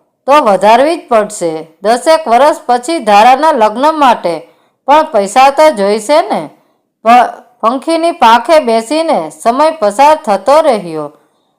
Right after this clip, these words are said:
દિવસો, મહિનાઓ અને એક પછી એક વર્ષો વીતતા ગયા. આજે જ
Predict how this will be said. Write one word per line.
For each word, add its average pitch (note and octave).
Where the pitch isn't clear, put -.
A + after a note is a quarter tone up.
દિવસો, C#4+
મહિનાઓ B3+
અને C4
એક D4+
પછી C4
એક C#4
વર્ષો C4
વીતતા B3
ગયા. E3
આજે B3+
જ F#3